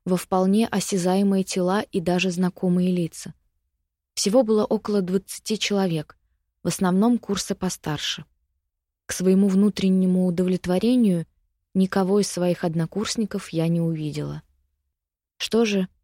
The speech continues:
кажется, из первогодок я единственная удостоилась подобной чести. Первыми поздравить меня подошли Адиль и Сфорца.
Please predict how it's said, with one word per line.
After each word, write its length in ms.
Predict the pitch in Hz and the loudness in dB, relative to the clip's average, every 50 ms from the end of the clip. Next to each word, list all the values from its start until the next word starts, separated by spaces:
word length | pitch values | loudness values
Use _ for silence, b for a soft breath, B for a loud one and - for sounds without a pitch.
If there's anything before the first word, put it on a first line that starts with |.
| _ _ _ _ _ _ _ _ | _ _ _ _ _ _ _ _
кажется, 460 | - 220 226 220 240 208 - - 226 | 0 0 2 2 0 -2 -2 -2 -2
из 140 | 220 - - | -2 -2 -2
первогодок 680 | - 214 202 190 190 190 185 220 240 220 240 - - | -2 0 0 2 0 2 2 2 2 2 0 -2 0
я 100 | 202 208 | 0 2
единственная 720 | 202 208 202 180 180 220 247 240 - - - 196 185 175 | 2 2 2 0 0 -2 -2 -2 -2 -2 0 0 2 2
удостоилась 680 | 170 165 165 175 165 - - 180 175 165 160 165 - | 0 0 0 -2 -2 -2 -2 0 0 0 0 -2 -4
подобной 480 | - - 170 165 165 156 143 160 165 170 | -4 -4 -2 -2 0 -2 -2 -2 -4 -4
чести. 520 | - - - 160 151 - - - - 165 - _ _ _ _ _ _ _ _ _ _ _ _ _ _ _ _ _ _ | -4 -6 -6 -6 -6 -8 -10 -16 -16 -18 -18 _ _ _ _ _ _ _ _ _ _ _ _ _ _ _ _ _ _
Первыми 460 | - 175 180 190 196 208 214 208 202 | 0 0 0 2 2 0 0 0 0
поздравить 580 | 190 - 185 165 170 175 175 175 180 175 - - | 0 -2 -2 -2 -2 -2 -2 -2 -2 -2 -4 -4
меня 220 | 170 160 165 160 | -2 -2 -2 -2
подошли 500 | - 160 151 156 151 - - 170 170 - | -4 -4 -4 -4 -4 -4 -4 -4 -4 -4
Адиль 480 | - 156 151 147 147 165 180 196 202 - - | -4 -4 -4 -4 -2 -2 -2 -2 -2 -4 -6
и 60 | 180 | -6
Сфорца. 680 | 160 - - - - 151 147 - - - - 143 143 | -6 -6 -8 -8 -8 -8 -8 -10 -12 -14 -14 -14 -14